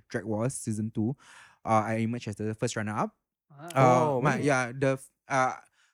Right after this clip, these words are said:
Speaker 1: throughout the competition, I have a few cousin that comes,
Speaker 3: Mm-mm.
Speaker 1: uh, to support me from my dad's side.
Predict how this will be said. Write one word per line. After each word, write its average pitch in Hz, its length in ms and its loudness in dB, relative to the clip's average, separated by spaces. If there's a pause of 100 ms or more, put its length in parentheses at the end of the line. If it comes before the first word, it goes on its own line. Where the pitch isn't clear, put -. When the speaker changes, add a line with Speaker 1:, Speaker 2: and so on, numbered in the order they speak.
(100)
Speaker 1:
throughout 208 320 8
the 170 80 0
competition, 175 800 -6 (880)
I 156 160 4
have 180 80 4
a 190 80 0
few 175 160 -4
cousin 131 240 0
that 117 160 -8
comes, 123 320 -8
Speaker 3:
Mm-mm. 120 80 -12
Speaker 1:
uh, 110 240 -2
to 117 80 -8
support 113 240 -8
me 113 320 -8
from 101 160 -6
my 104 80 -6
dad's 98 240 -10
side. 104 240 -8